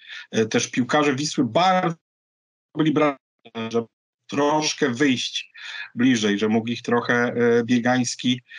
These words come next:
e, tam wypchać. Czy by to pomogło przy tym strzale Pirulo?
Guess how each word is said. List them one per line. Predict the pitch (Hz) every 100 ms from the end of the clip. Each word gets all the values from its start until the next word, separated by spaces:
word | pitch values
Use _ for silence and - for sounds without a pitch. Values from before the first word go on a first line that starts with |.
| - -
e, | 113 110 113
tam | 107 117 120 117 120 117
wypchać. | 110 147 139 - 101 -
Czy | - 147
by | 143
to | 135
pomogło | 143 135 139 143
przy | 139 135
tym | 139
strzale | 127 143 139 135
Pirulo? | 135 135 143 147